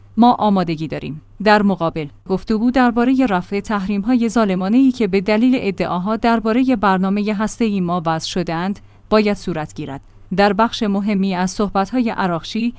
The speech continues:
وی به حضور ایران در دور بعدی مذاکرات پرداخت و گفت:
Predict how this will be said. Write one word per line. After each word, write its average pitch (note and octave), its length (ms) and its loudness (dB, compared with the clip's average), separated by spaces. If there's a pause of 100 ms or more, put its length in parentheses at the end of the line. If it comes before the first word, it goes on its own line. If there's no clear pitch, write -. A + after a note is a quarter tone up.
(320)
وی G3+ 140 4
به G#3 140 0
حضور A3+ 380 0
ایران E3+ 380 -2
در F#3 180 0
دور C4 280 0
بعدی A#3+ 380 2
مذاکرات F3+ 680 -2
پرداخت F#3+ 560 -2
و D#3+ 100 -2
گفت: F3 460 -10